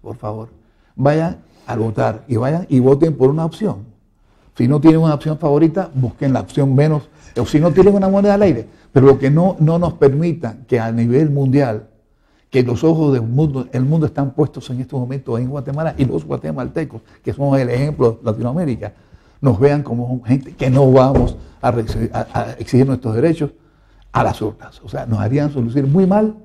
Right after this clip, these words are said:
un abstencionismo elevado y un gran, una cantidad de votos nulos sería horrible.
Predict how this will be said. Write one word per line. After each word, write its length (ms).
un 120
abstencionismo 520
elevado 480
y 100
un 240
gran, 240
una 320
cantidad 320
de 80
votos 260
nulos 300
sería 280
horrible. 400